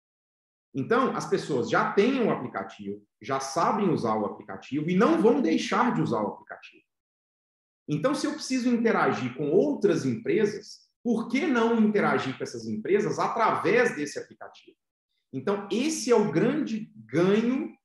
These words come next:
de uma aplicação conversacional, de fazer um chatbot. É você conseguir entregar um serviço através de um app que todo mundo já tem e já sabe usar.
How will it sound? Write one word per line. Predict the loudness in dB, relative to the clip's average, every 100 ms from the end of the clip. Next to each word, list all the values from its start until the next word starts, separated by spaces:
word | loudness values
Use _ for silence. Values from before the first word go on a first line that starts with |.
| _
de | -6
uma | -2 -2
aplicação | -4 -6 -6 -6 -6
conversacional, | -4 -4 -4 -4 -4 -2 0 0 0 -2
de |
fazer | -4 -4 -4
um |
chatbot. | -6 -8 -6 -2 -2 -2
É | -2
você | -2 -2
conseguir | -2 -4 -6 -4
entregar | -2 0 0 0 0 -2
um |
serviço | -2 0 0 -2 -8 -10 -20 _ _ _ _
através | -2 2 4 4 4 2 2
de | 2
um | 2
app | 0 -2 -6
que | -4
todo | 2 4 4
mundo | 2 2
já | 2 0
tem | 0 -2 -2 -2 -2
e |
já | -2
sabe | -2 -4 -4
usar. | -4 -8